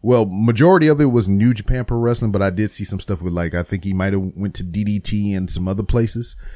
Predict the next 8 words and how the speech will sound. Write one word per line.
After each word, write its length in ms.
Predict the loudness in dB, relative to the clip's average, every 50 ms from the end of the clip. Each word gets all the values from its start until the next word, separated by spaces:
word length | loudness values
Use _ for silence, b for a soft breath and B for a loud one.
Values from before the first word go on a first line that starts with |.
| b b b b
but 200 | -2 -2 -2 -2 -2 -2 0
I've 300 | 2 2 2 2 0 -2
known 460 | -4 -2 0 0 2 2 2 2 2
him 180 | 2 2 2 0
primarily 600 | 0 0 2 2 2 2 2 2 2 2 2 0
as 140 | 0 -2
a 60 | -2 -4
Japan 840 | -6 -8 -6 -2 -2 -2 -2 -2 -8 -8 -8 -8 -8 -10 -12 -14